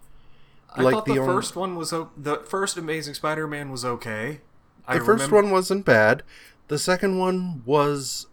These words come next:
Speaker 2: a fucking mess. And, like, yeah, it was bad.
Speaker 1: That's just
Speaker 2: It was
Speaker 1: because,
Speaker 2: real
Speaker 1: and they,
Speaker 2: bad.
Speaker 1: they made weird choices. Like, I'm, I'm, I'm all for swinging for the fences when it comes to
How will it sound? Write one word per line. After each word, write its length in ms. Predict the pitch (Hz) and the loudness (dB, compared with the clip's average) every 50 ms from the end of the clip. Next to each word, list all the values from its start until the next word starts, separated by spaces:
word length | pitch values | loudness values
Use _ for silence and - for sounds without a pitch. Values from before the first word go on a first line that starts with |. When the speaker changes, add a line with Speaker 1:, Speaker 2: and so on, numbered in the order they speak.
| _ - | _ -12
Speaker 2:
a 100 | 139 131 | -10 -10
fucking 560 | - - - 135 135 - - 147 147 147 139 | -8 -4 -2 -2 -2 -2 -2 -4 -4 -2 -2
mess. 680 | 135 131 139 135 120 104 - - - - - - - - - - - - - | 0 0 0 0 -2 -4 -6 -8 -10 -10 -12 -14 -16 -20 -20 -20 -20 -12 -6
And, 800 | 131 127 127 123 123 123 120 123 123 120 117 120 120 117 113 - _ _ - - _ _ _ _ _ _ - - - _ _ _ - _ _ _ | -4 -2 0 0 0 0 0 0 0 -2 -2 -4 -4 -6 -8 -12 _ _ -20 -20 _ _ _ _ _ _ -20 -20 -20 _ _ _ -20 _ _ _
like, 540 | - 110 117 120 120 117 117 104 - - - - - - - - _ _ - - - | -8 -4 -4 -2 -2 -2 -4 -6 -8 -12 -16 -16 -16 -18 -20 -20 _ _ -20 -20 -20
yeah, 540 | - - - 123 143 147 135 127 110 101 98 - - - | -18 -12 -8 -4 -2 0 0 0 -2 -4 -8 -16 -18 -8
it 160 | - 127 135 | -2 -2 -2
was 220 | 135 151 131 113 113 | 0 0 -4 -4 -2
bad. 640 | - 120 110 117 123 117 113 107 101 90 85 - - _ - - - | -2 -2 0 0 0 0 0 -2 -2 -4 -8 -14 -20 _ -20 -16 -12
Speaker 1:
That's 240 | 127 151 - - | -12 -10 -8 -8
just 140 | - 226 139 | -4 -4 -2
Speaker 2:
It 20 | 139 | -2
was 120 | 135 120 | -2 -4
Speaker 1:
because, 180 | - - - 107 | -2 -4 -4 -2
Speaker 2:
real 240 | 113 120 131 143 120 | 0 2 4 4 4
Speaker 1:
and 100 | 110 101 | 4 4
they, 20 | 101 | 2
Speaker 2:
bad. 500 | 107 113 123 120 107 98 95 85 - - | 2 2 2 2 0 0 -2 -4 -6 -6
Speaker 1:
they 140 | 175 170 | -6 -6
made 340 | 170 170 190 220 220 160 131 | -4 -2 -2 -2 -2 -4 -4
weird 340 | 127 151 196 202 196 160 135 | -4 -2 -2 -2 -4 -6 -8
choices. 720 | - - 151 175 202 180 - 131 113 90 82 - - - _ _ _ _ _ _ _ - | -8 -4 -2 -2 -2 -2 -4 -6 -6 -8 -8 -10 -10 -10 _ _ _ _ _ _ _ -6
Like, 160 | - 151 147 | -4 0 2
I'm, 180 | 185 196 202 185 - | 2 0 0 -2 -2
I'm, 280 | - 165 156 151 139 - - - - - - | 0 0 0 0 -4 -8 -12 -20 -20 -10 -4
I'm 160 | 208 214 185 | -4 -2 -2
all 180 | 190 226 240 240 | 2 2 2 2
for 240 | - 202 196 190 | 0 -2 -4 -4
swinging 400 | 175 - - 175 170 180 185 180 | -2 -2 -2 -2 -4 -4 -4 -6
for 100 | 156 160 | -8 -6
the 100 | 151 143 123 | -8 -8 -6
fences 500 | - 147 143 156 151 - 165 165 156 - | -6 -6 -6 -4 -4 -4 -4 -6 -6 -6
when 140 | 151 143 139 | -6 -6 -6
it 100 | 135 - | -6 -8
comes 300 | - 143 147 156 - - | -10 -10 -8 -8 -8 -6
to 240 | - 156 151 151 | -4 -6 -6 -6